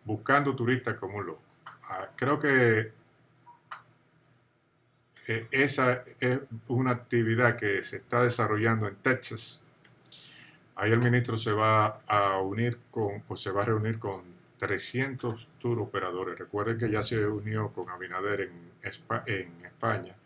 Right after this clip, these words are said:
en Fitur, con una cantidad similar de tour operadores que en realidad son los que mueven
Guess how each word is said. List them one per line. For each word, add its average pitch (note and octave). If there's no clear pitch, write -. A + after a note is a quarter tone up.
en -
Fitur, G2+
con F2
una G#2+
cantidad F#2
similar F#2+
de F#2
tour F#2+
operadores F#2+
que G2+
en G2
realidad G2
son B2
los A#2+
que A2
mueven A2